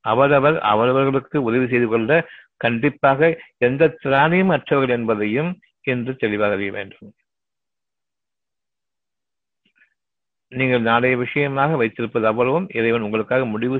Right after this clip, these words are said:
செய்துவிட்டு உங்களுக்கு அறிவித்திருக்கக்கூடிய காரியங்கள்.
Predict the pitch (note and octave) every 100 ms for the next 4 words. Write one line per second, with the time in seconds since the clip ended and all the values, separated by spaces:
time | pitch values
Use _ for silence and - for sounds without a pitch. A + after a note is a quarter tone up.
0 | C3 B2+ B2+ C3 B2+ _ G3 A#3+ - _
1 | _ _ _ _ _ C3 A2+ G#2 - G#2+
2 | G#2 A2 G2 G2+ G#2+ G2+ G#2 G2 F#2+ F#2+